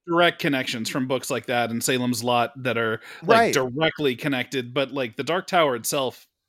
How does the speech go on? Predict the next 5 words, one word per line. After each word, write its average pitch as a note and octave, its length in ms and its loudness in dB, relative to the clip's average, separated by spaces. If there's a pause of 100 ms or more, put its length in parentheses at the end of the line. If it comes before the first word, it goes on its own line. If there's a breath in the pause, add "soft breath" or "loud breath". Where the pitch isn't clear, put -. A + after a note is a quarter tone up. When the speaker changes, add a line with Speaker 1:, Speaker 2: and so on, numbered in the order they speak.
(120)
Speaker 1:
encompasses C#3 680 -2
every A2+ 480 -6 (140)
single, A#2 540 -4 (680)
like, B2 400 0
m-, D3+ 220 -2